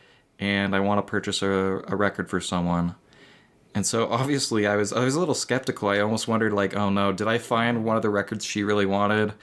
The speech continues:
and she's only pretending to buy it for me and she's gonna just run away with it? Like, did I find a gem here?" <laughs> Um, but no, it was le-, it was legitimate. She was just very giving. Thank you, um, whoever you are.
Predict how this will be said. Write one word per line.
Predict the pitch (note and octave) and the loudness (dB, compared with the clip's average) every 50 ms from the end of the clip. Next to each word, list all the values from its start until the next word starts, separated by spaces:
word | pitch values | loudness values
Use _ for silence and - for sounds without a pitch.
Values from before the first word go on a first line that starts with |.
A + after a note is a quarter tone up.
| - - - - - - - - | -20 -20 -20 -20 -20 -20 -14 -8
and | - G2+ F#2+ | -6 -4 -4
she's | - - G2+ - | -2 -4 -4 -2
only | - G#2 G#2+ A2 | 0 2 2 2
pretending | - A2+ - - - G2+ G2 G#2+ G2+ | 2 0 -2 -2 -4 -2 -2 -2 -2
to | - G#2 | -4 -6
buy | F2+ - F#2+ F#2 G2 G2 | -4 -2 0 0 2 0
it | - - | -2 -4
for | - - G2+ G2+ G2+ | -4 -2 0 0 2
me | G#2+ G#2+ A2 A2 A2 G#2+ | 2 2 2 2 2 2
and | G2 G2 F#2 | 0 -2 -4
she's | - - G#2 - | -4 -6 -6 -4
gonna | - G2+ G2+ | -2 -2 -2
just | F#2 - G#2+ F#2+ | -2 -2 -4 -4
run | G2 F#2+ G2 G2 G2 | -2 0 0 0 2
away | G2 G2 F#2+ F#2+ | 2 2 2 0
with | G2+ G#2 G2+ - | 0 -2 -4 -4
it? | G#2+ A2 A2+ - - - - - - - - | -2 -2 -2 -2 -2 -6 -14 -20 -20 -14 -12
Like, | G#2 E2+ | -10 -6
did | - G2+ | -4 -2
I | G#2 G#2 G2+ | 0 -2 -2
find | - - A2 A2 G2+ | 0 -2 -2 0 0
a | G#2 | -2
gem | F#2 - - G2 F#2+ G#2 G#2+ G#2 | -2 -2 -2 0 0 0 0 -2
here?" | G#2 G#2+ G#2+ G#2 G#2 - - - | -2 -2 -2 -2 -4 -4 -6 -4
<laughs> | - - - C#3 - - - - - - - - - - - - | -2 -2 0 -2 -4 -4 -10 -12 -12 -10 -12 -14 -14 -14 -6 -2
Um, | A#2 A#2 A2+ A2+ A2+ - | 0 2 2 2 0 0
but | - B2 B2+ | -2 -2 0
no, | C3+ B2+ B2 | 0 0 0
it | A2 A#2 | 0 0
was | C3+ D3+ D3+ C#3+ D#3 | 0 0 0 0 -2
le-, | D3 - - - | -4 -4 -2 -2
it | A#2+ | -2
was | B2+ C#3 D3 | 0 0 0
legitimate. | D#3 C#3 B2 B2 A#2+ B2 B2 C3+ D3+ - - | -2 0 0 0 2 2 0 0 0 -2 -4
She | - - A#2+ | -4 -4 -2
was | A2 G#2+ | -2 -2
just | A2 G#2+ - | -2 -4 -2
very | - G2+ G2 G2+ G2+ G2 G2 F#2 - - _ - | 0 2 2 2 2 2 0 -2 -6 -14 _ -2
giving. | - F#2+ F#2+ G#2 A2+ B2 C#3+ E3 E3 - - _ - _ _ _ _ _ _ _ _ - | 0 0 2 2 2 2 2 0 -4 -6 -10 _ -20 _ _ _ _ _ _ _ _ -8
Thank | - B2 B2+ C3+ B2+ - | -2 0 0 0 0 0
you, | - B2 B2 B2+ C3 C#3+ C#3+ C#3+ D3 - _ - | 2 2 4 4 4 2 0 -2 -6 -12 _ -4
um, | G#2 G2 F#2 | -2 -2 0
whoever | G2 A2 G#2+ G#2+ G#2 G#2+ | 0 0 0 2 2 2
you | G#2 G2+ G2+ | 2 2 2
are. | G2+ G#2 G#2+ A#2 B2 B2 B2 | 2 2 2 2 0 -2 -6